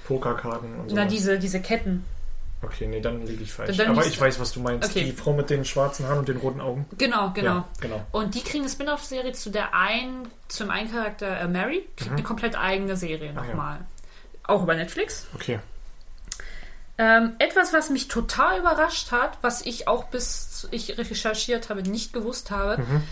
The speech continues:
Speaker 2: äh, Akira bekommt seine eigene Serie. Der
Speaker 1: Bah.
Speaker 2: Film wird nochmal als Serie adaptiert.
Speaker 1: Wer macht das?
Speaker 2: Habe ich nicht rausgefunden. Es ist noch nicht wirklich viel bekannt dazu,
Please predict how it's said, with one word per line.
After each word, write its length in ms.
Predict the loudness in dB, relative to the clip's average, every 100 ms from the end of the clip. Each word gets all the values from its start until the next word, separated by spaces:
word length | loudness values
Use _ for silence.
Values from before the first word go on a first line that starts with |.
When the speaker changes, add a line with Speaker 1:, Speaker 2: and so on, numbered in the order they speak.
| -6 -4
Speaker 2:
äh, 60 |
Akira 760 | -2 -2 0 2 4 4 2 -2
bekommt 360 | -2 0 0 0
seine 360 | 0 0 0 0
eigene 220 | 0 -2
Serie. 480 | 0 0 0 -4 -2 4
Der 60 |
Speaker 1:
Bah. 80 | 4
Speaker 2:
Film 320 | 6 2 2 2
wird 200 | 2 2
nochmal 380 | 0 2 2 2
als 480 | -4 -4 -6 -8 -4
Serie 540 | 0 2 4 2 2
adaptiert. 560 | 2 0 -2 0 0 0 -2
Speaker 1:
Wer 120 | -2
macht 280 | -4 -6 -8
das? 160 | -10 -12 -14 -16 -14 -2 2
Speaker 2:
Habe 140 | 2
ich 80 | 2
nicht 180 | 0 2
rausgefunden. 600 | 2 0 -4 -4 -4 -6
Es 100 | -6
ist 100 | -4
noch 100 | -4
nicht 180 | -2 -2
wirklich 240 | -4 -4
viel 140 | -4 -2
bekannt 400 | -2 -2 -2 -2
dazu, 300 | -2 -2